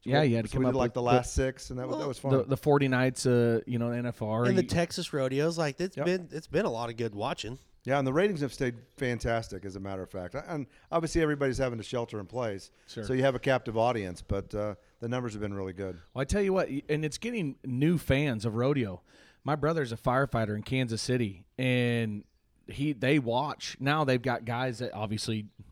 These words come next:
Speaker 1: never even s-, seen a horse, you know, you know, beside l-, in, in person. So, but now they're rodeo fans because they've been watching. You know, my brother will have it on, and, and then, you know, they start to watch it, and then they start to know guys. I mean, that's what it's all about, right, is to spread the audience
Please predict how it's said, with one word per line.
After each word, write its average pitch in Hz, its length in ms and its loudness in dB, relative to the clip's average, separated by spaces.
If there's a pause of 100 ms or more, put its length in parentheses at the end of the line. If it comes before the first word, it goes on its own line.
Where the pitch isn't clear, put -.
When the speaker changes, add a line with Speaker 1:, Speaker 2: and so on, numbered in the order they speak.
Speaker 1:
never 120 280 -6
even 104 180 -6
s-, - 180 -12 (260)
seen 160 400 -4
a 110 60 -4
horse, 101 420 -10
you 123 80 -8
know, 104 320 -8
you 110 140 -4
know, 101 280 -4
beside 110 360 -4
l-, 120 140 -6
in, 120 260 -2
in 117 160 -2
person. 127 400 0
So, 107 240 -2 (480)
but 135 80 0
now 151 140 2
they're 139 120 0
rodeo 131 320 6
fans 98 320 -8
because 113 480 0
they've 120 180 0
been 113 200 -4
watching. 113 440 -4
You 113 60 -2
know, 113 80 0
my 113 120 0
brother 120 260 2
will 104 60 -4
have 107 200 -6
it 107 60 -4
on, 107 220 -2
and, 104 160 -6 (100)
and 110 180 -4
then, 110 240 0
you 110 140 -2
know, 104 160 -2
they 110 120 -2
start 110 280 -2
to 104 80 -4
watch 110 340 -4
it, 110 40 -6
and 110 120 -6
then 120 120 0
they 120 100 -2
start 113 260 -2
to 110 60 -8
know 123 240 2
guys. 85 420 -8 (240)
I 135 60 -8
mean, 151 100 0
that's 151 220 0
what 139 100 0
it's 120 140 -2
all 127 160 2
about, 113 280 -2
right, 110 240 0
is 107 180 -4
to 113 80 0
spread 120 300 -4
the 107 120 -2
audience 104 520 -4